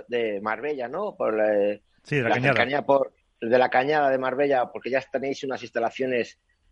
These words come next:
Speaker 1: eh, preparadas. Yo creo que, que está bien el aprovechar esas instalaciones para ello. Y yo me gustaría también preguntarte, Jesús, eh, ¿qué relación espera World Padel Tour Challenger con la prensa,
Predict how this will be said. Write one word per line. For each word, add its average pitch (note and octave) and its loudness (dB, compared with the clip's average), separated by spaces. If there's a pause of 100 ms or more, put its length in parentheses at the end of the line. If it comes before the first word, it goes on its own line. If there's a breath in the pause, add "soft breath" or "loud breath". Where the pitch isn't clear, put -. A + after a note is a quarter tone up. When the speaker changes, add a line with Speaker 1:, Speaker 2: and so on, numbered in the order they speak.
Speaker 1:
eh, A2+ 2
preparadas. C#3 0
Yo C3+ -8
creo B2 -12
que, G#2+ -2
que G#2+ -6 (260)
está - -2
bien D3 -4
el A#2+ -8
aprovechar A#2 0
esas A#2+ -2
instalaciones A#2 -4
para A#2 2
ello. D3 -2 (300 loud breath)
Y C3+ -4
yo D3+ 4
me F3 2
gustaría F3 0
también D#3+ 0
preguntarte, D3 0
Jesús, E3 -4 (260 loud breath)
eh, B2+ 2
¿qué E3+ 2
relación F#3 -2
espera D#3+ 0
World D3+ 0
Padel C#3+ 0
Tour C#3 -8
Challenger C#3+ -2 (260 soft breath)
con C#3 0
la C3 0
prensa, E3 -2